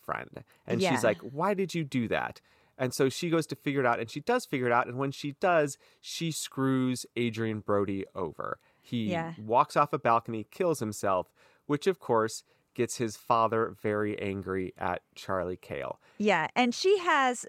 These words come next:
Speaker 2: a background that he, that they,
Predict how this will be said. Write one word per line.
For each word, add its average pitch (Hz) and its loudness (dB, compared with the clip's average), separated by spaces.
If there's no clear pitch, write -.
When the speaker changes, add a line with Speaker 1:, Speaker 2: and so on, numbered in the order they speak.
Speaker 2:
a 226 4
background 175 2
that 185 0
he, 254 -4
that 202 0
they, 208 4